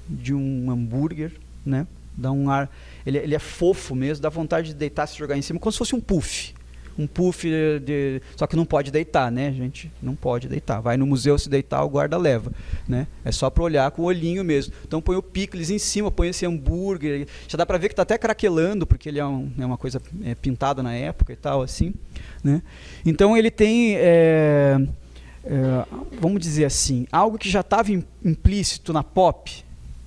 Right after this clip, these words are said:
que é a ironia, né? Só que ainda uma iro-, ironia já tendendo pro humor mesmo, né? Isso impregnado na forma da obra.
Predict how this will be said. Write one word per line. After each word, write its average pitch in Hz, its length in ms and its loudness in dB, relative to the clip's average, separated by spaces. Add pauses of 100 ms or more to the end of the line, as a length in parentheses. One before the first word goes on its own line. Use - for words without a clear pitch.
(320)
que 190 140 0
é 175 40 4
a 170 40 4
ironia, 123 560 2 (500)
né? 127 240 0 (480)
Só - 220 2
que 190 120 2
ainda 220 180 4
uma 226 100 4
iro-, 220 200 4
ironia 190 680 2
já 196 140 2
tendendo 208 360 2
pro 214 140 -4
humor 165 380 2
mesmo, 110 420 -4
né? 127 240 -4 (140)
Isso 165 280 -6 (520)
impregnado 175 680 0
na 190 80 -2
forma 156 460 4
da 170 120 0
obra. 117 380 2